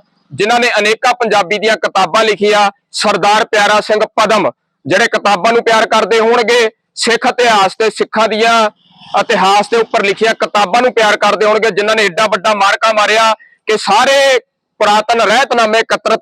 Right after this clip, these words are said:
ਕਰਕੇ ਤੇ ਰਹਿਤਨਾਮੇ ਕਿਤਾਬ ਸਾਨੂੰ ਦਿੱਤੀ। ਸਰਦਾਰ ਪਿਆਰਾ ਸਿੰਘ ਪਦਮ ਹੋਣਾ ਦਾ ਜੱਦੀ ਪਿੰਡ ਹੈ ਕੁੰਗਰਾਣਾ, ਜਿੱਥੇ ਇਸ ਪਿੰਡ ਦੇ ਵਿੱਚ ਛੇਵੇਂ ਪਾਤਸ਼ਾਹ ਨੇ ਚਰਨ ਪਾਏ ਆ,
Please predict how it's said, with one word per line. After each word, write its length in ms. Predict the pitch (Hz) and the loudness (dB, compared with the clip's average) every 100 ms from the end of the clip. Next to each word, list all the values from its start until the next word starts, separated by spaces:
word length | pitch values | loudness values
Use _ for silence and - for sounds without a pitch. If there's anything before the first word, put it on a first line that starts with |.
| 185 | -2
ਕਰਕੇ 320 | 202 196 220 | -2 -2 -2
ਤੇ 140 | 214 214 | -2 0
ਰਹਿਤਨਾਮੇ 600 | 180 240 247 220 208 214 | 2 0 0 0 0 -2
ਕਿਤਾਬ 380 | 214 185 190 | -2 0 0
ਸਾਨੂੰ 300 | 202 202 214 | 0 0 0
ਦਿੱਤੀ। 360 | 190 - 208 196 - _ | -2 -2 0 0 -4 _
ਸਰਦਾਰ 440 | - 190 185 202 220 | -4 -2 2 0 0
ਪਿਆਰਾ 420 | 208 202 208 202 - | 0 0 2 0 -2
ਸਿੰਘ 280 | - 220 | -2 -2
ਪਦਮ 320 | 220 208 196 202 | 0 0 0 0
ਹੋਣਾ 200 | 196 208 | 0 2
ਦਾ 100 | 220 | 0
ਜੱਦੀ 380 | 156 160 180 | 0 -2 -2
ਪਿੰਡ 300 | 214 214 202 | 0 -2 0
ਹੈ 160 | 202 202 | 0 0
ਕੁੰਗਰਾਣਾ, 760 | - _ 202 202 220 175 180 156 - - - - 139 | -2 _ 0 2 2 2 2 0 -4 -20 -20 -10 -4
ਜਿੱਥੇ 640 | 208 - 262 254 254 233 - - - - - 220 | -4 0 0 2 2 0 -4 -18 -20 -12 -2 0
ਇਸ 120 | 220 | 0
ਪਿੰਡ 260 | 233 233 226 | 0 0 0
ਦੇ 120 | 233 | 0
ਵਿੱਚ 140 | 226 214 214 | -2 -4 -2
ਛੇਵੇਂ 200 | 220 254 | 0 0
ਪਾਤਸ਼ਾਹ 380 | 247 233 - 233 | 2 0 0 -2
ਨੇ 80 | 233 | 0
ਚਰਨ 340 | 233 220 226 | 0 0 0
ਪਾਏ 280 | 233 226 233 | 0 2 2
ਆ, 240 | 226 214 | 2 0